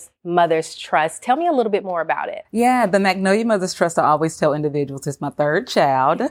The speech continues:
Speaker 2: Um, it is the first guaranteed income project in this country, and it's the first to center the needs of extremely low-income Black mothers, uh, into the conversation of equity, specifically financial equity.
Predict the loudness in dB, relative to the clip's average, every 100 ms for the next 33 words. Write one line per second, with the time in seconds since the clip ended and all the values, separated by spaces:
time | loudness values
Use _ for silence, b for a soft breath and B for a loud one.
0 | B B B 0 2 2 0 -2 0 2
1 | 2 -2 -2 0 0 0 -2 0 -2 0
2 | 0 0 -4 -2 -2 -2 0 0 2 0
3 | 0 -2 -2 0 -2 0 -2 0 0 0
4 | -2 -2 -4 0 2 2 2 -2 0 -2
5 | -2 -2 0 2 0 0 -2 -2 0 -2
6 | -2 -4 -2 -2 0 0 0 -2 -2 0
7 | 0 0 0 0 0 -4 -4 -4 -4 B
8 | B 0 2 0 2 0 2 0 0 0
9 | -2 0 -2 -2 -2 -2 -6 -6 -2 -2
10 | 0 0 0 0 0 0 -4 -2 -4 -4
11 | -8 -8 -8